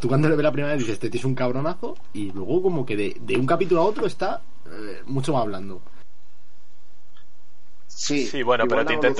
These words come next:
Speaker 3: intentan
Speaker 2: la evolución es un poco forzada en ese personaje, ¿no?
Speaker 3: Pero sí que es verdad que te intentan contar un poco que su historia con la madre, lo mal que lo pasan
Speaker 1: Sí.
Speaker 3: y que los dos pibes estos que le obligan a, a robar y tal,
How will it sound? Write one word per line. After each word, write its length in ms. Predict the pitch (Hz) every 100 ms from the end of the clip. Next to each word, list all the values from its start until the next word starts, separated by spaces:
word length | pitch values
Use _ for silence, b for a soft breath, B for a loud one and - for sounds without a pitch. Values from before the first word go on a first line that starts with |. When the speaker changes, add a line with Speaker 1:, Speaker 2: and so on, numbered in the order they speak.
| 127
Speaker 3:
intentan 80 | 127
Speaker 2:
la 80 | 151
evolución 460 | 143 143 139 151 170
es 100 | 185
un 100 | 165
poco 220 | 160 139
forzada 340 | 131 - 113
en 80 | 104
ese 160 | 110 104
personaje, 480 | 107 104 101 92
¿no? 180 | 98 139 -
Speaker 3:
Pero 200 | 113 107
sí 120 | -
que 60 |
es 40 | 113
verdad 200 | 110 110
que 80 | 113
te 80 | 110
intentan 360 | 104 101 101
contar 440 | - 95 - 95 95
un 100 | 87
poco 420 | 92 90 90 90
que 720 | 90 90 90 90 90 90 92
su 160 | - 98
historia 600 | - 101 95 90 87 87
con 100 | 90
la 100 | 87
madre, 640 | 90 95 92 90 90 90 90
lo 80 |
mal 160 | 87 85
que 80 | 85
lo 80 | 82
pasan 520 | 92 90 110 95 90
Speaker 1:
Sí. 60 |
Speaker 3:
y 40 | 90
que 100 | 85
los 240 | 80 82
dos 240 | 92 87 -
pibes 380 | 95 87 85
estos 340 | 92 - 87 -
que 440 | 90 85 85 87
le 220 | 87 85 85
obligan 520 | 87 90 85 85 82
a, 460 | 82 76 - 76
a 20 | 82
robar 680 | 80 87 101 92 90 90 87
y 60 |
tal, 320 | 87 87 92